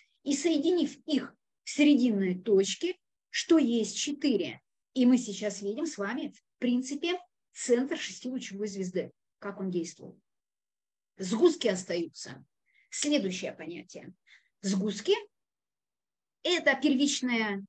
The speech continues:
дифференциация. Первая космическая материя на протяжении периодического сна Вселенной в состоянии настолько разряженном, что доступна лишь глазу совершенного бодхисаттвы. Так пишет Елена Петровна.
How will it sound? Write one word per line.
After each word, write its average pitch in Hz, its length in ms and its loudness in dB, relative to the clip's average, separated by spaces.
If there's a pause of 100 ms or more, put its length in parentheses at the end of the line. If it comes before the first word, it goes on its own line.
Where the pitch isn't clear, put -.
(120)
дифференциация. 214 960 -4 (1160)
Первая 247 480 8
космическая 220 760 -2
материя 196 500 -2
на 247 100 0
протяжении 262 580 2
периодического 233 680 0
сна 190 220 -6
Вселенной 185 640 -2 (260)
в - 60 -8
состоянии 240 720 2
настолько 240 560 0
разряженном, 202 720 -2
что - 160 -4
доступна 214 580 -4
лишь 202 260 -2 (180)
глазу 233 580 2
совершенного 247 720 0
бодхисаттвы. 202 800 -8 (180)
Так 240 200 -2
пишет - 220 -6
Елена 196 260 0
Петровна. 180 540 -8